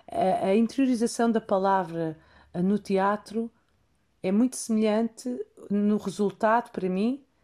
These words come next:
eh, o lugar que ela ocupa na, na,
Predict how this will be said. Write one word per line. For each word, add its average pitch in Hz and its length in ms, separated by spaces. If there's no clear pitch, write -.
eh, 165 460
o 170 60
lugar 226 300
que - 100
ela 190 140
ocupa 196 400
na, 175 180
na, 160 420